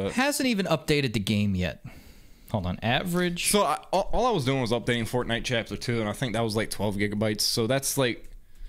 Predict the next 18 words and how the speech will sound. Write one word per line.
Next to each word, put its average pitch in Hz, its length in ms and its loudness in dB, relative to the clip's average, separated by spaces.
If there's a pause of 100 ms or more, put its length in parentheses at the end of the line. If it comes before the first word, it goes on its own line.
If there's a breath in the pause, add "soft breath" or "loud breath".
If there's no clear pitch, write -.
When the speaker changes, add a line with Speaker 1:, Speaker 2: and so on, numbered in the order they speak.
(120 soft breath)
Speaker 1:
it's - 120 -2
a 262 80 4
decent 147 480 2
size, 127 380 2
but, 123 140 0
like, 127 140 2
if 127 140 -2
you're 147 80 0
downloading 165 420 2
a 107 40 0
game, 104 340 0
most 107 260 0
of 107 80 2
them 107 80 0
are 98 40 0
gonna 101 160 0
be 92 100 -2
bigger. 104 360 -2